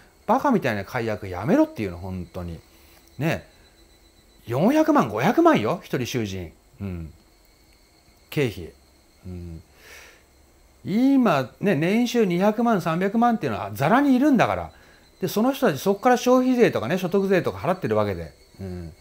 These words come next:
なんで、ね、罪を犯した人、人殺した人、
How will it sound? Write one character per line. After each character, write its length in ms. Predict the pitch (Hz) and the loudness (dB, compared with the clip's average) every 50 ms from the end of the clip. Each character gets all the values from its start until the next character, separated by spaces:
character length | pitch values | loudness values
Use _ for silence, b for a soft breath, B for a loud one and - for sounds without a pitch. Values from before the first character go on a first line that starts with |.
| b b b b b b b b b b b b b b b _ _ _ _ _ _ _ _ _ - | b b b b b b b b b b b b b b b _ _ _ _ _ _ _ _ _ -8
な 400 | 95 147 160 196 269 320 330 339 | -6 -4 -4 -2 0 2 2 4
ん 120 | 330 302 | 4 4
で、 440 | 226 180 147 131 120 113 107 95 - - - _ _ _ _ | 4 4 4 4 2 0 -4 -6 -12 -16 -20 _ _ _ _
ね、 120 | - 185 170 | -4 -4 -2
罪 260 | - - 202 170 131 | 0 0 0 0 0
を 60 | 123 | 0
犯 180 | 113 - 123 107 | 0 -2 -4 -4
し 60 | - | -4
た 80 | 123 107 | -8 -10
人、 400 | - - 120 123 170 226 262 262 | -8 -6 -2 0 0 0 0 -2
人 160 | - - 165 147 | -4 -4 -4 -2
殺 220 | - 131 131 123 | 0 -2 -4 -2
し 60 | - | -4
た 100 | - 120 | -6 -6
人、 440 | 107 - - 120 147 214 254 262 | -6 -6 -2 2 2 2 2 0